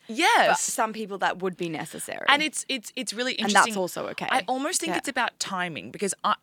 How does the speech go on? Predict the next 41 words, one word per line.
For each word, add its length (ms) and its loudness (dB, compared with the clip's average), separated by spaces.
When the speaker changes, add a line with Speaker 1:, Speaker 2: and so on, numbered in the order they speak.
Speaker 1:
I 100 6
don't, 260 0
I 120 2
don't 220 -2
wanna 160 -2
be 380 0
v-, 140 -14
really 240 4
pedantic 420 0
about 180 2
this, 140 0
but 120 -6
when 120 2
I 60 2
was 100 -2
thinking 300 -4
about 220 2
the 80 -2
way 180 2
I 140 4
got 260 0
arced 300 -2
up 140 -2
about 240 -2
it 60 -8
as 180 -8
well, 340 0
I 100 2
was 120 2
like, 160 -2
it's 160 -8
probably 260 -2
because 420 0
if 140 2
I 80 6
did 160 -2
go 120 4
and 100 0
have 140 -4
an 60 -2
abortion, 560 -6